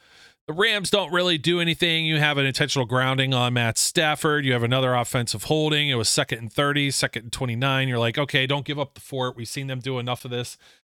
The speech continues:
That, you know, um, uh, bad football, bad defense or whatever. They're playing, they're playing pretty well, I think.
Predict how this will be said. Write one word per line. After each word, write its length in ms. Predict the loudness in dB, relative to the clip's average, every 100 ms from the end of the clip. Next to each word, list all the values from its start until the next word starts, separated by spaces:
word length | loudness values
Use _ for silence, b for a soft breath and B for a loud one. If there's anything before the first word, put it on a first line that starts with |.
| _
That, 300 | 0 0 0
you 120 | 2 2
know, 320 | 2 0 -2 _ _ -2
um, 540 | 0 2 2 0 -4 _
uh, 100 | -10
bad 360 | -6 0 0 0
football, 380 | -6 -4 -2 -2
bad 260 | -2 -4
defense 380 | -4 -8 -8 -10
or 40 | -6
whatever. 320 | -4 0 2
They're 100 | 0
playing, 420 | 0 0 0 0 -2
they're 140 | -2
playing 300 | 0 0 0
pretty 200 | 0 -2
well, 280 | 2 2 2
I 120 | 0
think. 360 | -2 -6 -10